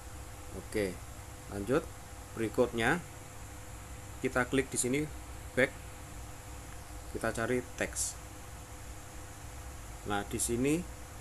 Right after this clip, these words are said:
ada fitur link, eh, maaf, lirik otomatis. Kita klik. Nah, di sini ada tiga opsi. Semua, audio,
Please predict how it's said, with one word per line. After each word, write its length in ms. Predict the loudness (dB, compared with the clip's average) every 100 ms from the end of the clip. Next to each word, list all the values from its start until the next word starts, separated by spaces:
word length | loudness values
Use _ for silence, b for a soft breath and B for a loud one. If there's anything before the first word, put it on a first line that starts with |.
| -6 0
ada 560 | 2 4 8 8 6 0 -6 -6
fitur 640 | 0 2 2 6 8 8 4 -4 -8 -8 -10 -10 -8 -8 -8 -8 -6 4
link, 480 | 8 10 10 6 2 -2 -6 -4 -2
eh, 120 | 0
maaf, 240 | 4 6 6 2 8
lirik 240 | 10 10 6 0 -10 0 2
otomatis. 880 | 4 6 6 4 4 4 4 0 -4 -8 -10 -6
Kita 160 | 2 2
klik. 240 | 4 2 2 -8 -8 -8 -8 -8 -8 -8 -8 -8 -8 -10 -10 -8 -8 -10 -10 -8 -8 -8 -10 -8 -8 -8 -8 -8 -8 -8 -8 -8 -8 -2
Nah, 160 | 0 0
di 80 | 2
sini 160 | 4
ada 160 | 6 6
tiga 400 | 6 8 8 6
opsi. 320 | 2 4 4 4 -2 -4
Semua, 640 | 2 6 8 10 10 8 4 -2 -8 -8 -8 -8 -8 -8 4
audio, 720 | 6 6 10 10 12 10